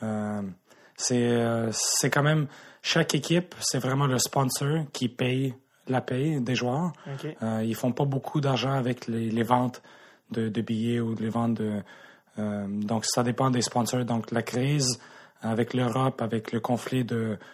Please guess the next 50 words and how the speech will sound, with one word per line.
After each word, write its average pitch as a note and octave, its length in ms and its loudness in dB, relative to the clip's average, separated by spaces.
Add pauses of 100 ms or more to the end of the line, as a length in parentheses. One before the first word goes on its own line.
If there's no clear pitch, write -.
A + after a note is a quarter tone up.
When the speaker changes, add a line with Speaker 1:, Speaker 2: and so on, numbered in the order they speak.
(320)
Speaker 1:
je - 100 -8
pense, - 280 2
Ukraine, C3+ 480 2
ça - 160 0
a A2+ 40 4
vraiment A#2+ 280 4
fait A#2+ 260 -2
un A2+ 120 0
petit, A2+ 440 -4
euh, G#2 140 -2 (280)
Speaker 2:
Mhm. D#3 220 -2
Speaker 1:
influence C3 500 2
sur B2+ 100 -2
le A#2+ 100 -2
budget B2 460 0 (280)
Speaker 2:
Ouais. D3+ 280 2
Speaker 1:
des C3 100 2
clubs. F3 360 4 (420)
Et C3+ 260 6
quand C#3+ 200 4
même, E3+ 220 8
en, C#3+ 320 6
en D3 60 8
Russie, D3 440 6
le D3 120 6
premier D3 300 4
sport, D3+ 320 4
je, C#3 380 4 (380)
je C3 160 6
pense D#3+ 280 6
que - 120 -2
c'est - 120 2
le B2+ 120 2
soccer. C3+ 460 2 (500)
Donc, B2 320 4
eux, D#3+ 160 6
ils C3+ 40 2
se - 120 0
font C3+ 120 0
payer C3 220 0
en B2 80 2
premier C3 460 0 (260)
et B2 160 0
les A#2 220 2
équipes A#2+ 200 -2
de A#2+ 100 0
hockey B2 320 0
se - 120 -4
font B2 180 0
payer A#2+ 400 0